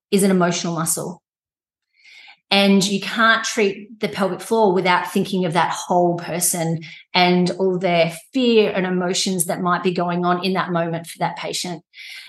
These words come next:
And I know Bea loves this research as well, and so does Liz, but, and I love talking about this research. And there's this research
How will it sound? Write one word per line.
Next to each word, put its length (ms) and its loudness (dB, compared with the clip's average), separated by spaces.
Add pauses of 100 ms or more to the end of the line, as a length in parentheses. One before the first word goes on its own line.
And 120 4
I 60 4
know 160 6
Bea 460 4
loves 260 0
this 220 -6
research 400 -4
as 100 -6
well, 240 6
and 120 2
so 160 -2
does 200 -6
Liz, 320 -2
but, 240 -2 (420)
and 120 2
I 520 4
love 380 2
talking 300 -8
about 220 -2
this 160 -6
research. 480 -2
And 100 0
there's 100 0
this 200 -2
research 520 2